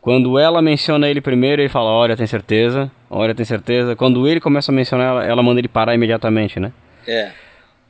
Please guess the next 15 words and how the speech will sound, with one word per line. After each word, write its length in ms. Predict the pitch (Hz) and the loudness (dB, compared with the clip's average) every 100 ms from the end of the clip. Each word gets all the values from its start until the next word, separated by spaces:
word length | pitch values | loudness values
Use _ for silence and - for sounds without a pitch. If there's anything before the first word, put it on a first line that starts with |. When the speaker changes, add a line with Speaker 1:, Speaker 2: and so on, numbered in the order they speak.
| _ - | _ -6
Speaker 1:
E 80 | 139 | -4
o 40 | |
que 80 | 143 | -2
dá 100 | 156 | 0
a 40 | |
entender 260 | 180 190 190 | 0 0 0
no 80 | 190 | 0
final 300 | 180 160 170 | 2 2 2
é 60 | |
que 100 | 175 | 0
esse 140 | 185 156 | -4 -4
filho 440 | - 151 165 170 | -2 0 2 4
não 200 | 156 165 | 6 6
existe, 480 | 160 127 165 - 104 | 4 2 -2 -2 -2
né? 180 | 101 | -2